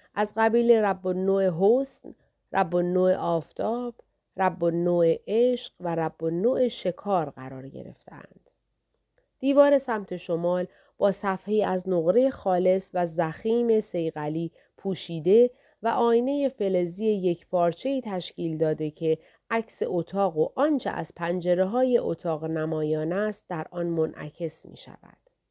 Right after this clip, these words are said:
این دیوار سیمین اتاق دیگری با همان منظره و باغ نظیر اتاق و منظره اولی، البته درخشنده تر، در سمت شمال ایجاد کرده است.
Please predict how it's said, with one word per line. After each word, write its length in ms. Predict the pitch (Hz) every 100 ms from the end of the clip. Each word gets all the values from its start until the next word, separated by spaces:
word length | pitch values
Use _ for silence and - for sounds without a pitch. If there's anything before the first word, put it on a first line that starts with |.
| _ _ _ _
این 140 | 190 185
دیوار 420 | 185 170 165 165
سیمین 640 | - 190 175 202 262 269 - _ _ _
اتاق 400 | 202 220 226 226
دیگری 760 | 190 190 180 226 269 277 262 - _ _
با 140 | 214
همان 480 | 202 240 294 294 247
منظره 580 | 202 185 170 170 170 185
و 240 | 180 190 185 _ _ 180
باغ 420 | 190 214 247 247 _ _ _
نظیر 440 | 208 202 190 277 320
اتاق 480 | 240 180 175 160 151
و 60 | 156
منظره 580 | 160 160 160 151 147 -
اولی، 680 | 156 151 151 151 170 170 - _ 185
البته 500 | 190 190 185 - 302
درخشنده 800 | 254 156 139 - 151 143 139 135
تر، 340 | 170 180 202 - _ -
در 180 | 160 151
سمت 440 | - 143 139 151
شمال 540 | - 170 156 180 160 139
ایجاد 440 | 143 147 135 -
کرده 360 | - - - - _ _
است. 220 | -